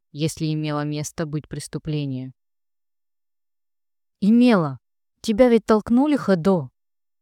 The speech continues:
Перехватываю инициативу я. Я споткнулся в темноте,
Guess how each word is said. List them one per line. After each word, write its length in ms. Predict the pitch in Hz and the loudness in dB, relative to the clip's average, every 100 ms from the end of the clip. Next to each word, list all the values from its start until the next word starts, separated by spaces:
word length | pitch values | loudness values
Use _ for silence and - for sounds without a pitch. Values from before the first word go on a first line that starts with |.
| _ _ _ _ | _ _ _ _
Перехватываю 720 | 170 160 - 151 151 156 160 - | -6 -6 -6 -6 -6 -6 -8 -8
инициативу 720 | 170 160 - - 147 - 139 | -8 -10 -10 -10 -10 -12 -12
я. 280 | 147 143 123 _ _ _ _ _ _ _ _ _ _ _ _ _ _ _ _ | -10 -12 -14 _ _ _ _ _ _ _ _ _ _ _ _ _ _ _ _
Я 120 | 175 | -6
споткнулся 600 | 180 - - 196 202 - 185 | -4 -4 -6 -2 -2 -2 -6
в 40 | |
темноте, 600 | - 180 180 - 151 | -4 -2 -2 -2 -4